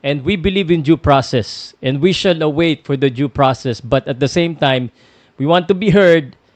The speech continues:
and we feel that this is the right decision, especially if, if it's cleared. No? You know, ito na,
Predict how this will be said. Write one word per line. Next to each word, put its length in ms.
and 160
we 160
feel 320
that 240
this 160
is 160
the 80
right 240
decision, 560
especially 960
if, 400
if 160
it's 240
cleared. 560
No? 480
You 80
know, 240
ito 240
na, 160